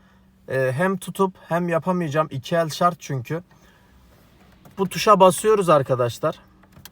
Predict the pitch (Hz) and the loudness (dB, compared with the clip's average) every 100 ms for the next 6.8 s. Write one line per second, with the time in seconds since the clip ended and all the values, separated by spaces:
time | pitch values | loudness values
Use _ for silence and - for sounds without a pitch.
0 | _ - - _ _ _ _ - - 175 | _ -20 -20 _ _ _ _ -20 -10 -6
1 | 185 - 202 170 160 - 175 208 202 - | -6 0 4 6 4 0 -2 2 2 0
2 | 170 190 180 160 165 165 170 175 123 113 | -2 -2 -4 -8 -4 -2 0 -2 -2 -4
3 | 107 120 117 - 139 147 143 131 139 131 | -4 -8 -8 -10 -6 -4 -2 -4 -4 -6
4 | - 147 131 117 - - - - - - | -4 -2 -2 -4 -8 -16 -20 -20 -20 -20
5 | - - 170 202 214 220 220 196 190 190 | -20 -6 4 4 6 2 2 2 2 6
6 | 202 190 190 190 170 185 143 | 4 6 6 6 4 4 2